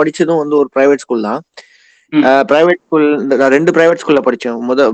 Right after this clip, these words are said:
Speaker 1: பிரைவேட் ஸ்கூல், ஃபர்ஸ்ட் பிரைவேட் ஸ்கூல் வந்து டி ஏ வின்னு சொல்லிட்டு, அ, ராணிப்பேட்டையில இருக்க ஒரு ஸ்கூல்லயும், அதுக்கப்புறம் சிருஷ்டின்ற ஒரு பிரைவேட் ஸ்கூல்லையும் படிச்சேன். அ,
Speaker 2: ம்.
Speaker 1: எனக்கு வந்து சி-, சில வாத்தியாருங்க வந்து, அ, டிஸ்கிரிமினேட்டரியா நடந்துக்கிறாங்க அப்படிங்கிற பட்சத்துல வந்து நான் வந்து டைரக்டா அதெல்லாம் கம்ப்ளைண்ட் பண்ணியிருக்கேன் ஸ்கூல்ல.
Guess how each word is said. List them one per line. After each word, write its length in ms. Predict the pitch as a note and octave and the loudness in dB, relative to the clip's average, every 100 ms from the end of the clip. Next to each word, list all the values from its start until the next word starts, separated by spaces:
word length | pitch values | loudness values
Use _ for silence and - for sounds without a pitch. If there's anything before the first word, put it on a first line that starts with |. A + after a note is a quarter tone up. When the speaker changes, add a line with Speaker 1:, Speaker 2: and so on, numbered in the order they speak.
| A2 | 0
Speaker 1:
பிரைவேட் 200 | C3 C#3+ | 0 0
ஸ்கூல், 420 | C#3 C#3+ C#3 C3+ C3 | -2 -2 0 -2 -2
ஃபர்ஸ்ட் 240 | C#3 C3 | -4 -2
பிரைவேட் 200 | D#3 D3+ | 0 2
ஸ்கூல் 220 | C#3 - C#3 | 0 -2 -4
வந்து 240 | C#3+ C#3+ | -2 0
டி 140 | C#3 | 2
ஏ 80 | D3 | 4
வின்னு 180 | C#3+ C#3+ | 2 -2
சொல்லிட்டு, 640 | B2+ B2+ B2 C3+ C3+ C3 A#2+ G#2 | -4 -4 0 2 4 4 0 -2
அ, 40 | |
ராணிப்பேட்டையில 520 | B2 B2 B2 C3 B2+ B2 | -2 0 0 -2 -4 -4
இருக்க 260 | A#2+ B2 | -6 -6
ஒரு 40 | A2 - | -6 -6
ஸ்கூல்லயும், 300 | B2 B2 D#3+ | -4 -2 0
அதுக்கப்புறம் 420 | C#3+ C3+ - C#3+ - | 0 -2 -2 -6 -6
சிருஷ்டின்ற 360 | C3+ - D3 | -10 -8 -2
ஒரு 120 | C3+ A#2+ | -2 0
பிரைவேட் 180 | B2+ B2+ | 0 -2
ஸ்கூல்லையும் 320 | - B2+ A#2+ | -2 -4 -4
படிச்சேன். 300 | A2+ - G#2 - _ _ _ _ _ - | -6 -8 -16 -18 _ _ _ _ _ -4
அ, 140 | C3 C3+ | 0 0
Speaker 2:
ம். 180 | C3+ - - _ | -2 -12 -20 _
Speaker 1:
எனக்கு 380 | C3+ D#3 F3 F3+ | -2 -2 0 0
வந்து 480 | E3+ F3 G3 F#3 D#3 | 2 2 4 4 2
சி-, 180 | C#3 - | -2 -4
சில 260 | - E3 | 0 2
வாத்தியாருங்க 540 | D#3 E3+ F#3 F3+ E3+ D#3 | 4 2 4 2 2 0
வந்து, 520 | D#3 D#3 E3 F3 - C3+ | 2 2 4 4 2 0
அ, 40 | |
டிஸ்கிரிமினேட்டரியா 1000 | C#3+ C#3 C3+ C#3+ - E3 D#3 C#3+ D3+ D#3 | 2 2 0 -6 -6 -4 -2 -2 0 0
நடந்துக்கிறாங்க 720 | C#3+ C3+ D3+ C3+ C#3 C3 C3+ | 0 -2 -2 0 0 0 0
அப்படிங்கிற 300 | B2 C#3 C3+ A#2+ | 0 -2 0 0
பட்சத்துல 420 | B2+ D3 C#3+ C3+ | 0 -2 0 0
வந்து 220 | B2+ C#3+ | 0 0
நான் 220 | D3 C#3 | 0 0
வந்து 220 | C3 C3+ C#3+ | 0 -2 -2
டைரக்டா 300 | C#3 C#3+ - | 0 0 0
அதெல்லாம் 340 | D3+ C3+ C3+ | 0 0 -2
கம்ப்ளைண்ட் 200 | B2+ C3 | -4 -4
பண்ணியிருக்கேன் 500 | D#3+ D3 A#2+ A#2+ - - | -4 -4 -6 -8 -14 -10
ஸ்கூல்ல. 180 | B2+ A#2+ | -4 -4